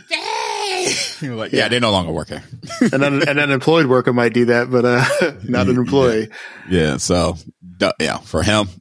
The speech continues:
Speaker 1: it's always fat side up, and they, that dude is a beast from what I've, from what I've been told.
Speaker 2: Yeah. I'm, I'm, I'm a hundred percent in his camp, fat side up. It's the, it's the only way to go. And I've, you know,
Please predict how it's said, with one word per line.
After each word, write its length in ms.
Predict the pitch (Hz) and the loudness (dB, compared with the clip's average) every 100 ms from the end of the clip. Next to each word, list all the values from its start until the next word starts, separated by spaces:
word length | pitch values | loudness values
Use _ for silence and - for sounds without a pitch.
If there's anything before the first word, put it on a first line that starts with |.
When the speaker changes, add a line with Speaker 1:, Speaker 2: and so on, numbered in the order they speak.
| _ | _
Speaker 1:
it's 300 | 80 76 - | -6 -6 -4
always 340 | 87 87 82 85 | 0 2 2 0
fat 220 | 82 80 | -2 -2
side 240 | 76 73 | -4 -4
up, 220 | 78 80 - | -8 -12 -12
and 340 | 82 73 80 - | -12 -12 -14 -10
they, 160 | 80 76 - - - - - - | -6 -4 -4 -10 -14 -14 -14 -4
that 180 | 87 80 | -2 0
dude 180 | 85 80 | 0 0
is 100 | 76 | -4
a 40 | |
beast 460 | 71 73 69 - - _ _ | -6 -6 -8 -14 -20 _ _
from 200 | 80 76 | -10 -8
what 120 | 78 | -8
I've, 200 | 69 - - | -10 -14 -10
from 180 | - 98 | -2 2
what 140 | 98 | 2
I've 140 | 92 80 | 2 0
been 140 | 78 | -4
told. 320 | - 58 - _ _ _ _ _ - | -2 -4 -6 _ _ _ _ _ -12
Speaker 2:
Yeah. 260 | 104 87 - _ _ | -10 -8 -12 _ _
I'm, 380 | 92 110 113 120 | -2 0 0 -2
I'm, 520 | 139 139 139 135 131 - | -2 0 0 -2 -4 -4
I'm 200 | 139 131 | -2 2
a 180 | 127 123 | 2 0
hundred 220 | 156 151 | 0 0
percent 260 | 131 143 | 0 0
in 60 | 131 | 0
his 160 | 131 - | 0 0
camp, 360 | 127 117 113 - | 0 0 -2 -2
fat 260 | 127 123 | -2 0
side 160 | 135 117 | 0 2
up. 240 | 113 107 | 2 0
It's 220 | 104 - | -4 -4
the, 380 | 120 110 110 107 - - - - - | -2 0 -2 -4 -12 -20 -20 -20 -4
it's 200 | 139 - | -2 2
the 80 | 147 | 2
only 140 | 147 | 4
way 100 | 143 | 2
to 60 | 135 | 2
go. 220 | 135 131 | 2 2
And 100 | 131 | 2
I've, 360 | 139 143 131 - _ | 2 0 -2 -10 _
you 120 | 165 | 0
know, 280 | 139 131 | 2 0